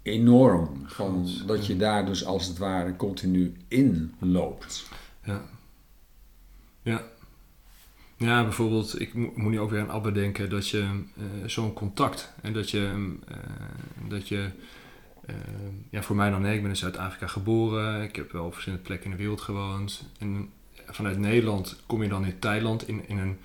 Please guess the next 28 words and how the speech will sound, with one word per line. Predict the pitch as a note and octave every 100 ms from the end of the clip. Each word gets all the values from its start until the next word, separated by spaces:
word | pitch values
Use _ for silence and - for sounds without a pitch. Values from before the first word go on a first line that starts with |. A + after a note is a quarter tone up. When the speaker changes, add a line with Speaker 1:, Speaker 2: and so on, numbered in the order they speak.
| - - -
Speaker 2:
klooster | B2 B2 D3 - G#2 G2
waar | G2+
het | G2+
gewoon | - G2 G#2+
niet | C#3
op | C3
internet | - A#2 - G2+ G2
vindbaar | B2+ B2 A#2 A2
is, | B2 E3+ - - - -
eh, | - G#2 G#2
bij | G2+ F#2+
een | G2+
leraar | G#2+ C3+ C#3 C3+
terecht, | A2+ C#3+ F3 - - - - - - - - - -
waarvan | - G#2+ - A2
je | G#2
dan | G#2+
meteen | G#2 A#2+ A#2
het | A2+
gevoel | - A#2
hebt | G#2+
van, | -
ja, | B2+ A#2 E2+
dat | G2+ G2
is | - -
mijn | F#2+ F2+
leraar. | E2+ E2+ F#2+ B2+ F3+ E3+ -
En | G#2+ F#2+ F#2+